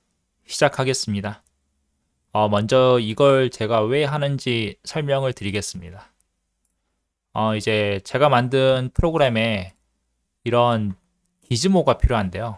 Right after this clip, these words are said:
이게 어떤 기즈모냐면은 지금 보시다시피, 어, 메쉬를, 어, 공간상에서 이렇게 이동시킬 수 있는 기즈모입니다. 이걸 이제 트랜sl레이션 기즈모라고 하는데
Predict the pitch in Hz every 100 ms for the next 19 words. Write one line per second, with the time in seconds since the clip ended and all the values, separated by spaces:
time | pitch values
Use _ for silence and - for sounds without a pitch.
0 | - 110 107 101 - - 131 127 117 107
1 | 110 110 107 104 95 95 104 120 95 87
2 | _ _ _ _ _ _ _ _ _ -
3 | 113 104 107 - 104 - - 135 98 -
4 | _ _ _ _ _ _ - 107 104 104
5 | - 170 156 147 151 147 98 92 - _
6 | _ - 107 - 113 143 139 135 120 113
7 | 117 107 104 107 123 151 147 - 151 143
8 | - 120 113 113 127 127 104 - 107 127
9 | 117 98 - 95 - _ _ _ _ _
10 | _ 110 117 107 107 - 170 175 160 131
11 | 127 117 104 98 110 107 101 101 101 113
12 | 101 95 113 98